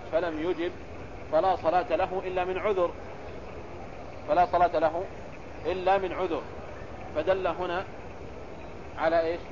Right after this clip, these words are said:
على أن صلاة الجماعة، على أن صلاة الجماعة واجبة، على أن صلاة الجماعة واجبة. هذه أدلة تدل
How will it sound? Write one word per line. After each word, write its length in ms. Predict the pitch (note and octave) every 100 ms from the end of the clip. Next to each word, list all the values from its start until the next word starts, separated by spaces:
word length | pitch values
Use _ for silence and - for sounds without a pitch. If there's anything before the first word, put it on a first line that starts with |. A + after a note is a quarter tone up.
| -
على 140 | C#3 E3
أن 140 | E3+
صلاة 220 | D3 D#3+ D#3
الجماعة، 480 | C3+ D3+ D#3+ D3+ F3+ - - - - - - - - -
على 160 | C3 D#3+
أن 140 | E3
صلاة 200 | D3 D#3+ D#3+
الجماعة 520 | B2+ C#3+ D#3+ C#3+ B2
واجبة، 640 | C#3+ D3 D3 D3 C3 C#3+ C3 - - - - -
على 140 | B2
أن 140 | C3+ B2
صلاة 140 | B2 C3
الجماعة 460 | C3 C#3 E3 D#3+ C#3+
واجبة. 300 | A#2 G2+ - - - - - - -
هذه 320 | D#3+ G3 F3
أدلة 340 | E3+ F#3 E3 F3 - - - - - - - - -
تدل 440 | D3 E3+ E3+ D#3+